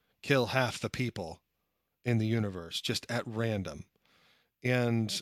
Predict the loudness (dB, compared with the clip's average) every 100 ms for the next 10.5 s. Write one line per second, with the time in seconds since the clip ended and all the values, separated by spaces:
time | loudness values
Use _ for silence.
0 | -2 0 0 0 -2 -4 -6 _ _ _
1 | _ _ 2 2 2 2 4 2 0 -4
2 | -2 0 2 2 -2 2 4 6 4 2
3 | -8 -6 -4 0 0 0 -4 -4 -4 -2
4 | 0 2 2 2 2 2 0 -2 -2 -2
5 | 0 -2 -2 -2 -2 -2 -4 -6 -6 -8
6 | -14 -18 -20 -20 -20 -20 -20 -2 0 4
7 | 4 6 6 6 2 0 -4 -8 _ _
8 | _ _ _ _ _ _ _ _ _ 0
9 | 2 2 2 0 0 0 0 0 0 -2
10 | -4 -4 -4 -6 -8